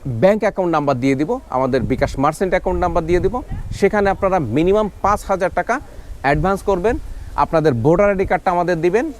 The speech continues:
দিলে ঠিকানা দিবেন, ফোন নাম্বার দিবেন। সাত থেকে দশ দিনের ভিতরে আপনাদের বাড়িতে আমরা এই, আহ, ট্যাঙ্ক, ট্যাঙ্ক সহ একটা চুলা, আশি ফুট পাইপ, একটা গ্যাস মিটার এবং এই ট্যাঙ্কটা ফিটিং করতে যা যা লাগে আপনারা যেটা দেখতেছেন, এই যে একটা ফিটিংস, এটা একটা ফিটিংস,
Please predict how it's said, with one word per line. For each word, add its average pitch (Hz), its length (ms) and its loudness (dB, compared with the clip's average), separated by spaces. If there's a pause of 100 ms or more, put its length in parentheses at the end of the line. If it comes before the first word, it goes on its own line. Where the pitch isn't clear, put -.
(200)
দিলে 165 340 2
ঠিকানা 160 300 2
দিবেন, 156 240 0
ফোন 156 200 0
নাম্বার 156 300 2
দিবেন। 202 240 0 (480)
সাত 175 240 2
থেকে 180 180 2
দশ 160 200 2
দিনের 220 240 2
ভিতরে 202 280 2
আপনাদের 143 360 2
বাড়িতে 143 320 2
আমরা 135 300 2
এই, 120 140 2
আহ, 117 300 0 (100)
ট্যাঙ্ক, 180 280 2 (500)
ট্যাঙ্ক 160 260 2
সহ 190 340 2 (880)
একটা 170 220 0
চুলা, 185 300 2 (320)
আশি 131 280 2
ফুট 165 260 0
পাইপ, 165 280 2
একটা 123 200 0
গ্যাস 143 300 0
মিটার 208 220 0 (480)
এবং 165 220 4
এই 190 80 4
ট্যাঙ্কটা 214 340 2
ফিটিং 240 360 2
করতে 190 240 2
যা 160 160 2
যা 165 120 2
লাগে 147 160 2
আপনারা 139 260 0
যেটা 135 240 2
দেখতেছেন, 127 520 0
এই 123 140 2
যে 123 100 4
একটা 127 180 4
ফিটিংস, 123 480 4 (340)
এটা - 180 6
একটা 143 180 0
ফিটিংস, - 440 4